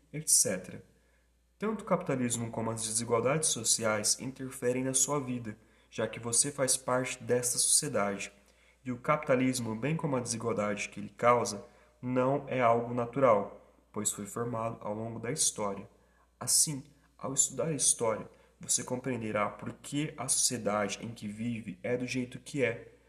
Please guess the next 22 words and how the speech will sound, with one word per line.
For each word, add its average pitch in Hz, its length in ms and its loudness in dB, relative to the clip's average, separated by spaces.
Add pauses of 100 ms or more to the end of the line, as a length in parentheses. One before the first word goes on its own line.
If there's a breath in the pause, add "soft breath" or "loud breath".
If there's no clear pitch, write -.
(220 loud breath)
Por 123 160 -4
exemplo, 107 480 -2 (400 soft breath)
por 175 220 -2
que - 120 -12
o 220 80 -2
Brasil 170 380 0
se - 160 0
tornou 147 340 0
capitalista 135 880 -4 (240)
e 131 120 -12
quais 170 360 0
as 170 140 4
consequências 139 800 0
disso 117 480 2
para 117 160 -2
a - 20 0
sua 147 320 2
vida? 120 400 -4 (640 soft breath)
Exemplo, 123 640 -4 (320 soft breath)
a 120 100 -6
desigualdade 143 640 2
social. 147 640 0